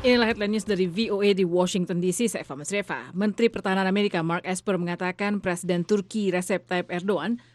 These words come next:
memikul tanggung jawab penuh atas kebangkitan isis, krisis kemanusiaan yang berkembang dan kemungkinan terjadinya kejahatan perang. Ini adalah kecaman paling keras yang disampaikan Pentagon sejauh ini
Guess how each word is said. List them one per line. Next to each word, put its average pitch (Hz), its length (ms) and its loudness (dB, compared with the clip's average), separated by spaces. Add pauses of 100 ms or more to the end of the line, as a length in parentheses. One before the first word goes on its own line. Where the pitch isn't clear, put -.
memikul 240 400 2
tanggung 190 320 0
jawab 175 240 -2
penuh 185 240 0
atas 170 320 -6
kebangkitan 170 480 -4
isis, - 560 -2 (240)
krisis 190 320 -4
kemanusiaan 165 480 -4
yang 156 160 -6
berkembang 185 480 2
dan 170 160 -2
kemungkinan 180 480 -2
terjadinya 180 640 -2
kejahatan 160 560 -6
perang. 151 400 -8 (480)
Ini 190 160 2
adalah 170 160 0
kecaman 175 320 -4
paling 165 240 -4
keras 180 240 -2
yang 175 160 -2
disampaikan 165 480 -4
Pentagon 170 640 -2
sejauh 160 320 -2
ini 175 240 -4